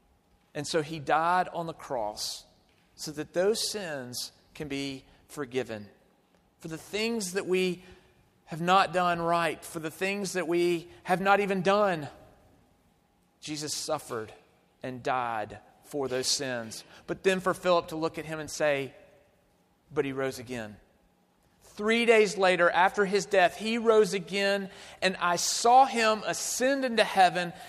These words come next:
and be seated on his throne."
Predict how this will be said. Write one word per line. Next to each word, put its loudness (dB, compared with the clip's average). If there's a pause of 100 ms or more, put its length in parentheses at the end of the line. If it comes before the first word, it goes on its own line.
(180)
and -2
be -2
seated 0
on -4
his -8
throne." -6